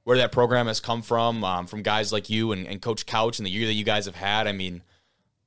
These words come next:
didn't end where you probably wanted it to end, right? Everyone wants to end, you know, hoisting the trophy, but sitting back now, reflecting on all the,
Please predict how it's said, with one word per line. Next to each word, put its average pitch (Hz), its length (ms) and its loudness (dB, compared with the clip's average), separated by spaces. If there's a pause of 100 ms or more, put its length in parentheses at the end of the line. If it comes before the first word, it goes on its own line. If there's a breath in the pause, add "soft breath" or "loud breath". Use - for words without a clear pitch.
(360)
didn't 180 220 4
end 175 280 2
where 160 160 4
you 165 200 2
probably 165 280 4
wanted 139 320 4
it 147 120 2
to - 120 0
end, 135 300 2
right? 127 220 6
Everyone 123 260 2
wants 123 220 2
to 107 100 -2
end, 117 320 -2
you 120 80 -4
know, 110 80 2
hoisting 127 280 2
the 113 40 -2
trophy, 127 360 2
but 98 280 -4 (240 soft breath)
sitting 185 300 2
back 156 240 2
now, 127 240 4
reflecting 127 460 2
on 120 100 2
all 120 160 6
the, 101 280 0